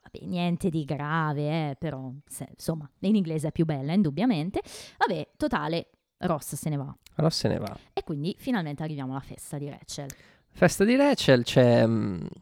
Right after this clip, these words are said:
Speaker 2: eh, Joy con Melanie,
Speaker 1: Sì.
Speaker 2: che parlano finalmente di questi Three Musketeers.
Speaker 1: <laughs> Ti è
Speaker 2: You
Speaker 1: piaciuta
Speaker 2: know,
Speaker 1: questa?
Speaker 2: you know, eh, the Three Musketeers, but with fruit.
Speaker 1: Eh sì.
Speaker 2: E, e, e
Speaker 1: <laughs> Geniale,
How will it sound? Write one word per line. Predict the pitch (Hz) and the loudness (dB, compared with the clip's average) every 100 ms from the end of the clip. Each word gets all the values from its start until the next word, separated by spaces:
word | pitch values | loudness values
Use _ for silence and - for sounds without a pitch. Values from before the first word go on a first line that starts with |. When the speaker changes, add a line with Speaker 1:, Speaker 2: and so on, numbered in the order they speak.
| _ _ _ - - | _ _ _ -16 -2
Speaker 2:
eh, | 123 117 117 | 2 4 4
Joy | 117 135 135 120 120 | 8 10 12 10 8
con | - 117 113 113 | 8 6 6 6
Melanie, | 123 180 220 262 - | 6 6 6 4 0
Speaker 1:
Sì. | - - - _ _ _ _ _ | -6 -8 -8 _ _ _ _ _
Speaker 2:
che | - 139 | -2 8
parlano | 151 143 139 135 | 10 12 10 8
finalmente | 123 139 131 135 127 | 8 8 8 8 8
di | 120 | 6
questi | 117 120 - 120 117 113 120 123 107 117 | 6 4 4 2 4 4 2 2 -2 0
Three | - 143 127 | 2 4 6
Musketeers. | 127 - 139 - 180 233 - 226 190 | 4 4 0 4 4 2 -2 -2 -2
Speaker 1:
<laughs> | 185 | 0
Ti | 214 | 2
è | |
Speaker 2:
You | 175 | 6
Speaker 1:
piaciuta | 147 165 | 8 10
Speaker 2:
know, | 170 165 165 | 12 12 10
Speaker 1:
questa? | 165 | 8
Speaker 2:
you | 151 | 6
know, | 160 156 139 131 | 8 8 8 6
eh, | - 131 123 117 117 123 - _ _ _ _ _ | 4 4 4 4 2 0 -4 _ _ _ _ _
the | 135 123 | 2 6
Three | 180 190 | 8 8
Musketeers, | 147 190 - 151 180 190 190 - - _ _ _ - | 8 6 4 4 8 8 8 2 -8 _ _ _ -2
but | 127 | 2
with | 120 123 | 4 2
fruit. | - 175 120 - _ | 4 6 6 2 _
Speaker 1:
Eh | - 190 | -6 -6
sì. | - - 202 _ - - 415 - 320 | -8 -14 -16 _ -18 -4 -4 -2 2
Speaker 2:
E, | 123 113 117 | 4 4 2
e, | - 117 - | -2 -4 0
e | 127 | 2
Speaker 1:
<laughs> | |
Geniale, | 202 208 196 | 6 8 8